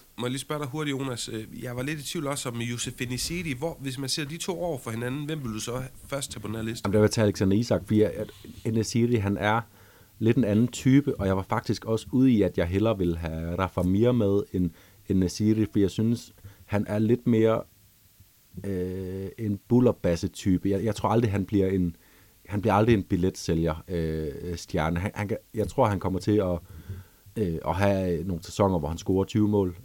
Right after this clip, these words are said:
Speaker 2: Øh, det kan han sagtens have, men, men jeg tror aldrig, han bliver sådan en, øh, han bliver aldrig et idol, øh, for en, en generation af unge, om man må sige sådan.
Speaker 1: Fair nok,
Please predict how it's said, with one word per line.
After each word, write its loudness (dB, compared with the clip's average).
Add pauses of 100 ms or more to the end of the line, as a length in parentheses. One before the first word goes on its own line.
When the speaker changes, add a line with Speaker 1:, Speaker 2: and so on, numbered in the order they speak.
(100)
Speaker 2:
Øh, 0
det -6
kan -6
han -2
sagtens -2
have, -2 (300)
men, -8
men 0
jeg 0
tror -2
aldrig, 2
han -2
bliver 0
sådan -2
en, -2
øh, -6 (500)
han -4
bliver 2
aldrig 4
et 0
idol, 2 (840)
øh, -4 (160)
for -2 (180)
en, -4
en 0
generation 4
af 4
unge, 4
om -4
man 0
må -2
sige -2
sådan. -4 (1500)
Speaker 1:
Fair -4
nok, -6